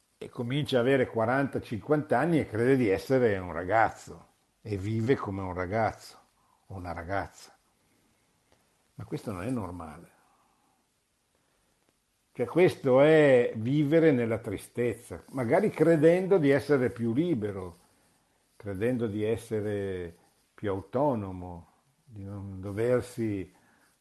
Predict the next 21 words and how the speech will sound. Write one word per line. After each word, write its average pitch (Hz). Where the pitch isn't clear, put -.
accollare 107
dei 98
sacrifici, 101
ma 95
se -
uno 143
non 113
si -
accolla 127
dei 107
sacrifici, 95
la 92
sua 113
vita 113
è 120
vuota, 90
perché -
non 117
c'è 113
una 113
meta, 101